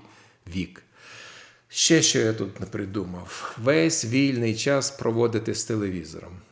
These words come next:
Однозначно. Ніщо так не вбиває час, як інтернет і телевізія, якою тим більше лінивий спосіб,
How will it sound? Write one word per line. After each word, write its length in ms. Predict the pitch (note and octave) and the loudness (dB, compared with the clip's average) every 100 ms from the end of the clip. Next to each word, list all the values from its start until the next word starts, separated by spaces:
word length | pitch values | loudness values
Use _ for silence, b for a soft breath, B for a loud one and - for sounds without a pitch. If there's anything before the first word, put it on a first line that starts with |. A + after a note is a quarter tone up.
| _ _ | _ _
Однозначно. 880 | D3+ C3+ A2+ F#2+ G2+ D#2 D2+ - D#2+ | 4 4 2 -2 -4 -8 -10 -12 -8
Ніщо 540 | F#2+ C3 D3+ - C#3+ A2+ | -2 0 2 2 4 4
так 240 | G#2+ - | 2 0
не 100 | G#2 | -2
вбиває 760 | G2 F#2+ F2+ A2 G#2+ F#2 E2+ | 0 0 2 4 6 4 2
час, 400 | E2+ - D#3+ D#3 | 0 2 2 2
як 180 | F#2+ - | -4 -4
інтернет 640 | F#2+ F#2+ F#2+ A2 B2 - - - | -6 -4 -2 -2 -4 -8 -16 -12
і 80 | - | -10
телевізія, 640 | A2 G#2 G2 F#2 E2 F#2+ | -2 0 0 -2 -6 -8
якою 400 | F2+ F2+ G#2+ F#2+ - B B B | -8 -4 -2 -2 -6 B B B
тим 180 | - A2 | -2 2
більше 340 | A#2 G#2+ - | 2 2 0
лінивий 440 | G#2 A2+ G#2+ G2+ G#2 | 4 4 4 0 -2
спосіб, 460 | - D3+ D3+ B2+ | -2 0 0 0